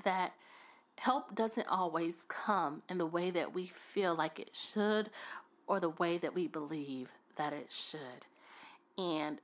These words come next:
just to give a little example, you know, I have a relative who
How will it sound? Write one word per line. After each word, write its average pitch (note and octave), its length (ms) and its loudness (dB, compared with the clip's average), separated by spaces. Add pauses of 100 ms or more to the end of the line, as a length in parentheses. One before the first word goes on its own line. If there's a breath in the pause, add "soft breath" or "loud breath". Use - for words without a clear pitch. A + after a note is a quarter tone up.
(120)
just - 280 -6
to F#3+ 80 -2
give D#3+ 320 2 (120)
a F3+ 60 -4
little E3+ 320 -2
example, E3+ 920 0 (360 loud breath)
you F3+ 80 -6
know, E3 180 0
I C#3 120 0
have D#3 480 0 (100)
a D3 300 -6 (340 loud breath)
relative D#3 880 0 (160)
who D3+ 500 -2